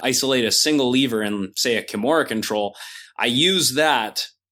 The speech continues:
as my main, you know, critical control point to transition to rear triangles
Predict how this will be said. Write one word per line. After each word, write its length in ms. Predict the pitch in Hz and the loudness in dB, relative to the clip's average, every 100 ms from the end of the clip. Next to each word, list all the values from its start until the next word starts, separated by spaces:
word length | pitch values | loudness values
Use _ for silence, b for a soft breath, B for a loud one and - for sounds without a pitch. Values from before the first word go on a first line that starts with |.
| _ | _
as 180 | 127 117 | -2 0
my 160 | 123 120 | 2 2
main, 500 | 123 131 131 123 - - | 2 2 2 -2 -8 -6
you 120 | 131 | -2
know, 160 | 113 | -2
critical 440 | 104 - 123 131 120 | -2 -2 0 0 -2
control 400 | 113 101 127 120 | 0 0 0 0
point 240 | 113 107 | 0 -2
to 80 | 104 | -2
transition 640 | - 117 110 104 98 110 | -2 -2 0 -2 -2 -2
to 280 | 101 98 95 | -2 -4 -4
rear 240 | 95 110 104 | -2 -2 -2
triangles 880 | - 101 98 101 101 95 - - | -2 -4 -2 -4 -4 -4 -6 -6